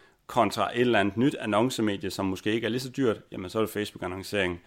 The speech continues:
have en lavere rating end det nye medie, som er billigere,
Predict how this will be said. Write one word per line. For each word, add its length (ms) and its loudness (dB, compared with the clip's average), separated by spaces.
have 220 0
en 100 0
lavere 520 2
rating 320 -2
end 240 -2
det 100 -2
nye 180 4
medie, 340 4
som 220 -2
er 60 -2
billigere, 540 4